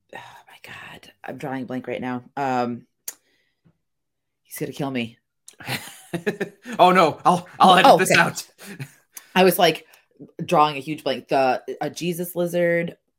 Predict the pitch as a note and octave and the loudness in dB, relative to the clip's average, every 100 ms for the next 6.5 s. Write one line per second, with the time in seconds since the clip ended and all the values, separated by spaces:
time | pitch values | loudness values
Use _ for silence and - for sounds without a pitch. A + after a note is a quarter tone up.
0 | _ D#3 D3 C#3 - C#3 C3+ C#3 E3 C3+ | _ -10 -8 -8 -10 -8 -8 -8 -8 -4
1 | C3+ C3 B2+ B2+ - _ _ _ - B2+ | -4 -4 -4 -6 -12 _ _ _ -10 -6
2 | A#2+ A#2 A2+ A2+ D3 D3+ - D#3+ C#3+ D3 | -4 -4 -6 -10 -10 -10 -6 -6 -4 -4
3 | C#3 - - - - - _ _ _ _ | -4 -6 -8 -10 -10 -12 _ _ _ _
4 | _ _ C3 B2+ A#2+ A#2 A2+ A2+ A2+ _ | _ _ -10 -8 -8 -8 -8 -8 -12 _
5 | _ _ _ _ _ _ _ - - _ | _ _ _ _ _ _ _ -20 -20 _
6 | _ - - - - | _ -20 -20 -20 -20